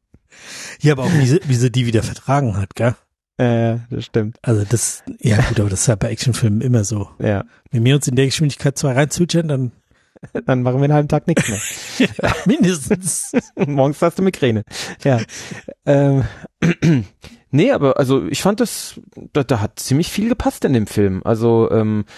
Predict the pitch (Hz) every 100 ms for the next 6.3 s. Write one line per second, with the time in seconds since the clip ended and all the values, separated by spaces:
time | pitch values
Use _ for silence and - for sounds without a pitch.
0 | - 127 - 98 143 - 104 101 - -
1 | - - - 107 104 - - - - -
2 | - - - 113 104 - - 101 101 127
3 | 92 107 104 113 110 104 - - - _
4 | - - 110 107 107 - 110 113 120 101
5 | 95 101 113 123 101 104 110 117 120 117
6 | 117 113 113